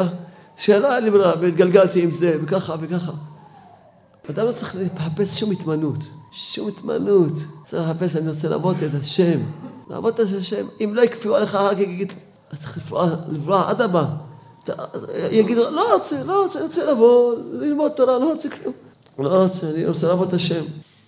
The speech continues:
"מה אכפת לך? מה? אין איסורים לא לעבוד."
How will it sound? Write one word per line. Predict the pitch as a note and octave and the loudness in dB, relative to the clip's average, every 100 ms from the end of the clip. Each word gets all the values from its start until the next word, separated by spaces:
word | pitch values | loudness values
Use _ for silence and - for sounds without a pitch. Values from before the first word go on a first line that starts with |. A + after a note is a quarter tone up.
| _ - | _ -8
"מה | D3 D3 | -2 -2
אכפת | D3 C#3+ C#3 | 0 0 0
לך? | C#3+ A#2+ B2+ B2 | -2 -4 -6 -6
מה? | B2+ A#2+ A2+ - | -6 -8 -12 -8
אין | E3 | -4
איסורים | E3 D#3+ D#3 C#3 | -4 -2 -4 -2
לא | C3 | -4
לעבוד." | B2+ B2 | -6 -10